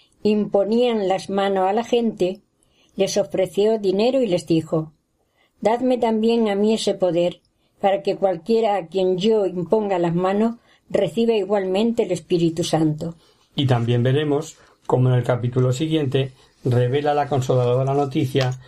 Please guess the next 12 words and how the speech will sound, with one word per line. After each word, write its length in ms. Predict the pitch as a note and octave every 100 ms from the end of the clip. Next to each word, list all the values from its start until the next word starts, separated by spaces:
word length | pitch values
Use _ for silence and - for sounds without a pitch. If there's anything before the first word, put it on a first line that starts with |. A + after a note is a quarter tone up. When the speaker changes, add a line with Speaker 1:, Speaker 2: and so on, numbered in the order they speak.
| _ -
Speaker 2:
de 160 | C#3
que 80 | B2+
la 140 | A#2+
Iglesia 500 | A2 B2 A#2+ C#3+ - -
estaba 500 | B2+ - C3+ C3 B2+
llena 720 | C3+ B2+ B2+ D#3 F3+ F3 F#3+ - -
de 120 | C3+ B2+
la 140 | A#2
consolación 720 | B2 A2+ B2 G2+ - B2+ C#3+ - - -
del 220 | B2 G#2
Espíritu 480 | - C#3 C3+ B2 -
Santo. 460 | - G#2 G#2 -